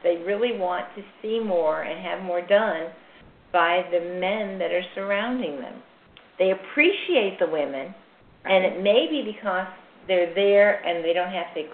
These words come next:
Speaker 1: create an expectation. But if you were to just ask people who they want to take care of them, both men and women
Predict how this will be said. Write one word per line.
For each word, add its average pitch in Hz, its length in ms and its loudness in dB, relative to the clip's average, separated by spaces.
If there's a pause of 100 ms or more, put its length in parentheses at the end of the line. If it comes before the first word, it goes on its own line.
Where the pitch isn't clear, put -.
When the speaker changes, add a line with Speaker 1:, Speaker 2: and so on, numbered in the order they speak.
Speaker 1:
create 175 280 -2
an 160 100 -10
expectation. 208 920 -6 (580)
But 180 180 8
if 185 180 0
you 202 80 -6
were 196 120 -4
to 190 140 -4
just 190 200 -6 (120)
ask 190 400 0 (160)
people 233 500 -6 (440)
who 220 160 -2
they 202 260 2
want 190 360 -2
to - 240 -20
take 190 200 -8
care 202 260 0
of 208 60 -8
them, 233 240 -6 (540)
both 202 280 2 (120)
men 247 460 -2 (280)
and 220 380 -2
women 180 420 -4